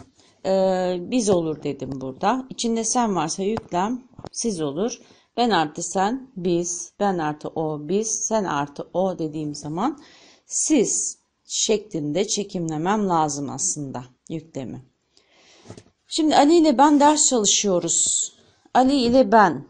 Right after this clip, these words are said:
İçerisinde ben varsa ne demiştim? Biz, ikimiz, biz oluyoruz.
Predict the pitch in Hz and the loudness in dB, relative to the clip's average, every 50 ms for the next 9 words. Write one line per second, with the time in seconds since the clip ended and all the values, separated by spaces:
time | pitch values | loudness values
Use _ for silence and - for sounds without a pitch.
0 | - _ - 202 - - 247 233 233 - - 240 247 240 247 214 202 233 247 294 | -16 _ -10 -6 -2 0 0 0 0 -2 0 0 2 2 2 4 6 6 6 6
1 | 330 320 294 240 185 180 175 - - 202 226 294 339 330 - _ _ - 247 247 | 6 4 6 6 6 4 4 0 0 0 0 0 -2 -6 -12 _ _ -4 -2 0
2 | 233 214 185 170 - - - - 254 285 339 311 285 - _ _ _ - - _ | 0 0 0 -2 -2 -4 -4 -4 -4 -4 -4 -6 -8 -14 _ _ _ -12 -12 _
3 | - - 277 302 247 170 - - - - - - - _ _ - - _ _ _ | -2 2 4 4 4 4 2 -2 -4 -4 -6 -8 -12 _ _ -20 -20 _ _ _
4 | _ _ - - 208 208 - - 156 151 170 220 302 302 - - - - - - | _ _ -14 -12 -12 -10 -8 -8 -6 -4 -4 -4 -4 -4 -6 -8 -10 -12 -16 -20
5 | _ _ _ - - - - - - - _ _ _ _ _ _ - 233 240 240 | _ _ _ -16 -16 -16 -14 -14 -14 -14 _ _ _ _ _ _ -4 -2 -2 0
6 | 202 - - - 165 165 160 156 151 147 139 127 - - - - - - - | -2 -2 -4 -4 -2 -2 -2 -2 -2 -2 -4 -4 -6 -8 -10 -12 -14 -18 -20